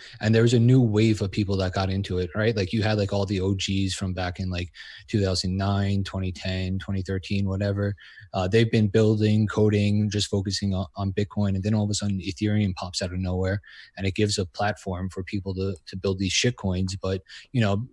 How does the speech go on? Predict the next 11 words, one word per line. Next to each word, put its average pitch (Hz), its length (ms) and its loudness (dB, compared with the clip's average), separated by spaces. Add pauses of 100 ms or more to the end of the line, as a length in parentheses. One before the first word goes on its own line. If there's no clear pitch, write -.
try 156 200 4
and, 165 140 4
like, 120 180 2 (340)
build 110 240 4
an 101 100 2
idea 98 640 2 (340)
and 101 360 0 (260)
raise 110 240 4
some 104 160 2
money 101 440 2 (140)
consequently, 95 800 -2